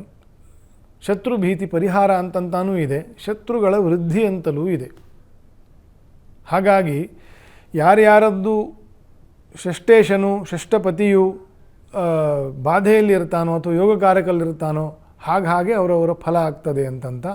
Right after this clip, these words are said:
ಇದು ಜನರಲ್ ಪ್ರಿಡಿಕ್ಷನ್ಸ್ ಇದು. ಇಂಡಿವಿಜುವಲಿ ನೀವು ಅದನ್ನು ಸ್ವಲ್ಪ, ಆ, ಸರಳವಾಗಿ ಅರ್ಥ ಮಾಡ್ಕೊಳ್ಳೋಕ್ಕೆ ಪ್ರಯತ್ನ ಮಾಡಬೇಕು. ಹಾಗಾಗಿ ಕೆಲವುದನ್ನು ಗ್ಯಾಪ್ ಕೊಟ್ಟು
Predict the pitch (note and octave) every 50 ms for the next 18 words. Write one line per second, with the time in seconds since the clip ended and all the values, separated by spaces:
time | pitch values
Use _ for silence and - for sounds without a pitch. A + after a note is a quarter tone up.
0 | A3 - - - - - - F#3+ F3+ C#3+ B2 D#3+ G#3 A#3+ B3 C4 C#4 C4+ B3 -
1 | - G3+ F#3 G3+ F3 - - - E3+ D3+ D3 - - B2+ A#2 - - - - -
2 | - - - _ - F3 G3+ G#3+ A#3 A3+ A3+ A3 F3 G3+ G3+ F#3+ F#3+ G#3 G#3+ G3
3 | F#3 F3 E3+ D#3+ D#3+ D#3+ E3 G3+ C4 C4 - - - _ - - - G#3 G#3+ G#3
4 | A3 B3+ B3 B3 - - - _ _ _ _ _ - - G#3+ - - G3 G#3+ A3+
5 | A3+ G#3+ G3+ F#3+ G3 G#3 G3+ F#3 F3 E3 - G3 G3 F#3 F3+ F3+ E3+ E3 F3+ E3+
6 | E3 D#3+ D3+ - G#3+ B3 B3 - - - _ _ - - _ - E3+ F#3 F#3+ F#3+
7 | G3 F#3+ F#3 F3+ F3 E3+ E3 D3+ D3 D3 C#3+ - A3+ A#3+ B3 - - - _ _
8 | _ _ - - D#3 F#3 F#3+ F#3+ G3 F#3+ F#3+ F3+ G3+ A#3 A#3+ - - - - -
9 | - - - - - - _ _ _ - F#3+ G3+ G3 G3 G3 F3 F3+ E3+ E3+ F3+
10 | G3+ A3+ A#3 - - - - - - - - - - C3+ E3 G3 A3 A3 - -
11 | - F#3+ F3+ D3+ - - A3+ A#3+ C4